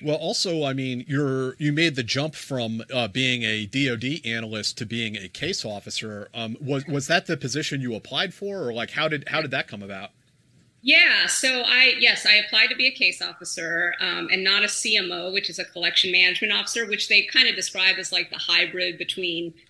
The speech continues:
Speaker 2: a spy and an analyst, which might have been a better fit for me. I mean, the case officers are the ones meeting the sources more and the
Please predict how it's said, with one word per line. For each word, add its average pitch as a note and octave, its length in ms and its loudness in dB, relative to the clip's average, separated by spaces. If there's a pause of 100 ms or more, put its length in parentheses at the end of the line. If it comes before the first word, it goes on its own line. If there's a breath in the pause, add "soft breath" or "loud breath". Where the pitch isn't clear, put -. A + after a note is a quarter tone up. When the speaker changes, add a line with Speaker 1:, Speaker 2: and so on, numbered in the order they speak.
(120)
Speaker 2:
a F3 80 -8
spy F3 440 2
and E3+ 140 2
an D#3+ 100 -2
analyst, G#3 520 0
which F#3+ 180 -2
might F3 160 4
have E3 100 -2
been E3 120 0
a D#3 80 -6 (220)
better D#3+ 200 -2
fit - 260 -2
for G#3 120 -8
me. G#3 200 6
I F#3 40 4
mean, F#3 140 0
the E3+ 60 -6
case A#3 300 2
officers G3 300 -6
are F3+ 100 -4
the F3 160 -8
ones F3 320 -6
meeting E3+ 300 -4
the E3 40 -10
sources A3 540 -2
more F3+ 380 -4
and E3+ 160 -2
the E3 120 -6